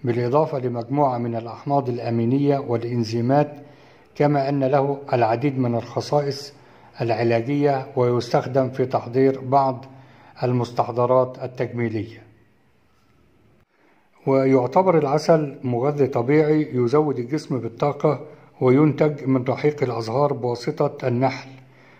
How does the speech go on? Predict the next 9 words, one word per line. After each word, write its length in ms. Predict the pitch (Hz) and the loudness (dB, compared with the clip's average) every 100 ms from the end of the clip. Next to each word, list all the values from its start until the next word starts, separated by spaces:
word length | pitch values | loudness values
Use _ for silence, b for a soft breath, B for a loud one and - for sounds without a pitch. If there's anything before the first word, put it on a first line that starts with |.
| b 131 | b 0
ويمتلك 540 | 127 120 123 160 156 | 2 2 0 0 0
خصائص 720 | - 127 - 156 160 - - - b b b b b _ - | -4 -4 -2 0 -2 -4 -14 -18 b b b b b _ -4
تقتل 440 | 160 - - 156 | -4 -4 0 0
وتثبط 680 | 135 123 123 120 156 147 151 | 2 -2 0 0 0 2 0
بقاء 560 | 131 120 - 151 151 131 | 0 -6 0 0 0 -2
وتكاثر 640 | 127 120 - 147 143 120 | -4 -4 -2 -2 -2 -6
الجراثيم 680 | 113 120 113 - 139 139 127 | -4 -4 -4 -2 -2 -2 -4
التي 360 | 123 135 135 127 | 0 0 2 0
تنتقل 680 | 127 113 139 135 139 123 | 0 -2 -2 2 2 0